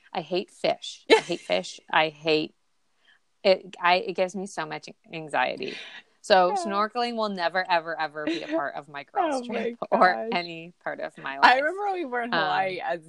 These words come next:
Speaker 2: kids and a fish swam by your ankles and, like,
Speaker 1: Oh.
Speaker 2: everybody was, like, so, like,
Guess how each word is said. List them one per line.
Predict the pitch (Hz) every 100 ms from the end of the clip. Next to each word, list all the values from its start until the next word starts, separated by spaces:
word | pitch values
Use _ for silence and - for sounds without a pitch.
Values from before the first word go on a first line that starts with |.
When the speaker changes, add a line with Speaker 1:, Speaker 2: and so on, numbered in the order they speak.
| -
Speaker 2:
kids | 233 196 165 156 -
and | - 175
a | 165 170 - -
fish | 190 208 -
swam | - 180 180 185
by | 165 151 165
your | 190 151 175 165 151 -
ankles | 165 165 196 208 220 -
and, | 175
like, | 170 160 151
Speaker 1:
Oh. | - _ _ _ _ _ 175 160 -
Speaker 2:
everybody | 196 196 220 208 202
was, | 175
like, | 156 -
so, | - 180 170
like, | 170 170 190